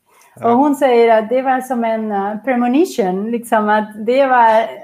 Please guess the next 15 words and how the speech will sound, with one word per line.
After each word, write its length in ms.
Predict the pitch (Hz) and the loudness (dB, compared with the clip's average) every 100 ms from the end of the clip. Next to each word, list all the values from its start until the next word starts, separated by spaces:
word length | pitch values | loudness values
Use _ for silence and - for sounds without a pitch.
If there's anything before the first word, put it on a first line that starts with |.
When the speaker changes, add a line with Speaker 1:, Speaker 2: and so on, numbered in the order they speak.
| 277 | -12
Speaker 2:
det, 200 | 247 247 208 | -8 -6 0
då 220 | 285 339 | 0 0
Speaker 1:
<laughs> 40 | |
Speaker 2:
visste 260 | 285 - 254 | -4 -8 -4
jag 300 | 226 220 226 | 0 0 0
inte, 320 | 262 233 190 | -4 -2 -4
men 140 | 196 | -4
det 100 | 214 | -4
var 100 | 240 | -4
liksom 340 | 254 240 233 220 | -6 -8 -6 -4
en, 180 | 214 214 | -4 -4
ett 360 | 208 233 214 _ | -10 -14 -16 _
meddelande 680 | - 233 214 240 196 196 196 196 _ | -8 -8 -4 -2 -2 -2 -4 -6 _
till, 220 | 202 196 | -6 -4
eh, 120 | 196 | -6